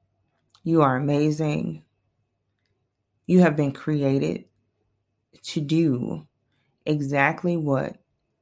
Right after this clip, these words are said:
God has designed you to do at this particular time,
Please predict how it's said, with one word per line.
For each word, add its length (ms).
God 280
has 200
designed 500
you 120
to 100
do 420
at 200
this 200
particular 600
time, 580